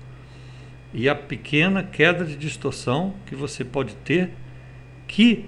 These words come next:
nesses níveis já se torna imperceptível. Abaixo de zero ponto um, meu amigo, se você tem zero ponto zero noventa e nove ou zero ponto zero zero um,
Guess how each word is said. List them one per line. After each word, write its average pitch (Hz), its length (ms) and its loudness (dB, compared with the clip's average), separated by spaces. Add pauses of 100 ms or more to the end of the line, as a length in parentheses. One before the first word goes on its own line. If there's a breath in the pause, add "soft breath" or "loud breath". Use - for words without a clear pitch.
nesses 147 760 0 (120)
níveis 208 520 8
já 143 220 0
se 151 160 -4
torna 139 460 0 (680)
imperceptível. 170 1160 6
Abaixo 151 340 0
de 151 80 -10
zero 165 220 2
ponto 165 360 -2
um, 175 240 4 (640 loud breath)
meu 208 200 10
amigo, 180 340 6
se 175 180 2
você 190 160 2
tem 190 220 0
zero 170 360 6
ponto 180 280 -2
zero 185 340 6
noventa 180 440 4
e 202 40 4
nove 113 440 4
ou 120 80 -2
zero 156 280 2
ponto 143 480 -4
zero 131 320 2
zero 117 360 2
um, 151 360 6